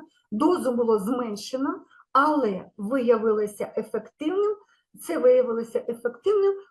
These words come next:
лише в двох випадках. У інших випадках залишилися несприятливі події, і були, ми повинні були, е, замінити або виключити препарат із, м, використання.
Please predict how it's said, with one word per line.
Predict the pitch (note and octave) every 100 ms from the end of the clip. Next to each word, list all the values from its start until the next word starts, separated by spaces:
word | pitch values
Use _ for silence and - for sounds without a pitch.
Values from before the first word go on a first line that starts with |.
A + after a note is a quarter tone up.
| -
лише | B3 - - G4
в | C#4+
двох | F#3+ G3+ D4 D4 - _
випадках. | G3 A3 G3+ F3 - - - _ _ -
У | C#4
інших | D4+ F4+ G#4 - G#4+ -
випадках | G4 G4 G4 - F#4+ F4+ _ _ _ -
залишилися | G#3 C#4 C#4 C#4 C4+ A#3 A3+ -
несприятливі | A3 A3+ - A#3 A3+ G#3 G#3 G3+
події, | G3+ G#3 G3 D#4 A4+ A#4 -
і |
були, | G#3+ B3 B3 A#3 G3+ - _ _
ми | B3 C#4
повинні | C4 B3+ A#3+ A3+
були, | G#3+ A3 G#3
е, | G#3 - - A3+ A3 G#3+ G#3+ G#3+ G#3+
замінити | G3+ C4+ B3 B3+ F#4+ G4 A#4 -
або | A3 A#3 G#3 G#3 D#4 D#4
виключити | G#3+ A#3 A#3 G#3 G3+ F#3+ F#3+
препарат | A3 G#3 G3+ A#3 D#4 D#4 _ _ _
із, | A3+ C4 C4+ - _
м, | G#3+ A3+ A3+ A3 A3 - - _ -
використання. | B3 B3 A#3 - F3+ - -